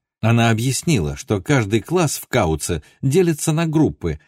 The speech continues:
а каждую группу прикрепляют к конкретному району. Остальные трое ребят у неё в группе были из Калифорнии. Все трое мужчины. Они ловко возводили стены и налаживали отношения с местной администрацией, об этом Элейн писала,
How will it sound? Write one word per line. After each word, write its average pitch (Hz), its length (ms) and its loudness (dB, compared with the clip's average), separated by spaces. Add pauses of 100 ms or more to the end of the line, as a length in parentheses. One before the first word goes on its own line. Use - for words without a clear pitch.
а 104 160 2
каждую 92 460 2
группу 165 400 0
прикрепляют 156 800 2
к - 60 -20
конкретному 139 680 0
району. 90 520 0 (360)
Остальные 160 680 0
трое 151 340 2
ребят 139 360 0
у 131 60 2
неё 127 260 2
в 120 60 -2
группе 147 300 2
были 127 220 0
из 127 140 0
Калифорнии. 78 760 -2 (360)
Все 156 220 0
трое 160 320 0
мужчины. 82 640 -2 (300)
Они 110 220 2
ловко 123 380 0
возводили 104 480 0
стены 95 500 -2
и 87 40 0
налаживали 101 600 0
отношения 104 640 -2
с - 100 -12
местной 98 380 -2
администрацией, 139 880 -4 (340)
об 87 140 -2
этом 85 280 -2
Элейн 85 320 0
писала, 143 500 0